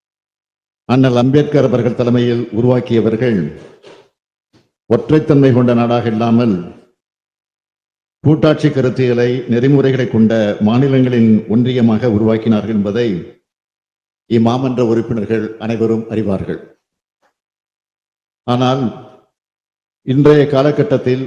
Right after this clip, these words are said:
மாநிலங்களின் உரிமைகள் ஒவ்வொன்றாக பறிக்கப்பட்டு மாநில மக்களின் அடிப்படை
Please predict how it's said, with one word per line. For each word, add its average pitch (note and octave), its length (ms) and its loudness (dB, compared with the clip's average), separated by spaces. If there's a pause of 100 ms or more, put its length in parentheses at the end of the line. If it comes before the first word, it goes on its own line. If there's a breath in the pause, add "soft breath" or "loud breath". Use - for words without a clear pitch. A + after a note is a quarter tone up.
மாநிலங்களின் C3 680 0
உரிமைகள் A#2+ 420 0
ஒவ்வொன்றாக A2+ 600 -2
பறிக்கப்பட்டு A#2 580 -4 (1600)
மாநில D3+ 380 2
மக்களின் C#3+ 460 2
அடிப்படை C#3 360 2